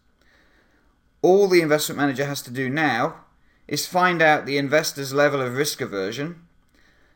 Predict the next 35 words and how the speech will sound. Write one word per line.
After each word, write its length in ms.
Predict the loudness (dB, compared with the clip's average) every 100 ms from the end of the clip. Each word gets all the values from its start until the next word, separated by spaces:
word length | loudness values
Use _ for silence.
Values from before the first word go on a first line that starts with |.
| _ _ _ 0
and 180 | 2 4
then 200 | 4 2
they 120 | 0
can 200 | 0 -4
decide 580 | -4 0 2 4 2 -4 -20 -10
how 220 | 2 2
much 280 | 4 0 -2
to 100 | -2
invest 340 | -2 -4 -4
in 120 | -8
T-bills 720 | -4 -2 0 0 0 -2 -8 -14 -10
and 120 | -4
how 180 | 2 4
much 260 | 4 -2
to 100 | -4
invest 400 | -2 0 -2 -4
in 80 | -4
the 80 | -4
optimal 360 | -4 -6 -8 -4
portfolio. 720 | -4 -4 -4 0 0 0 -6 _ _ _ _ _ _ _ _ _ _ _ _ _
So 100 | -10
it 60 | -2
really 220 | 0 0
simplified 640 | 2 0 0 0 2 2
things 240 | 0 -2 -2
for 80 | -2
investment 440 | 0 -2 -4 -4
managers. 520 | -2 -2 -2 -8 -12 -16 _ _ _ _ _ _ _ _ _ _ _ _ _ -8
Let's 220 | -4 -2
set 360 | -2 0 0
about 480 | 2 4 4 2 -6
finding 480 | 0 2 2 2 0
the 80 | 0
optimal 420 | -2 -4 -6 -4
portfolio. 680 | -4 -4 -4 -4 -4 -6